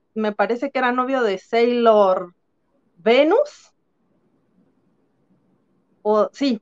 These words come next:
porque, digamos, Jedi era co-, así con, en orden de aparición, Jedi era con Mercury, Malachite era con Mars,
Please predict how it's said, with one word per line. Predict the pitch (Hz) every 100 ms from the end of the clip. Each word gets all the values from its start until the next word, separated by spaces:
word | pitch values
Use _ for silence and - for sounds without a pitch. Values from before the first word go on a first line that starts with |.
| -
porque, | 220 - 208 202 196 196 165 - _ _ _ _ _ _ _ _ _ _ _ -
digamos, | 226 240 233 226 - -
Jedi | 214 233 262 381 427
era | - 240 247 -
co-, | 220
así | 220 247 302
con, | 339 302 220
en | 220
orden | 254 302 349
de |
aparición, | 208 208 202 269 302
Jedi | 277 247 277
era | 262 247 247
con | 220 233
Mercury, | 285 339 381 359 392
Malachite | 359 220 202 202 233 247 -
era | 208 214 226
con | - 208 208 202 196 196
Mars, | 269 370 539 _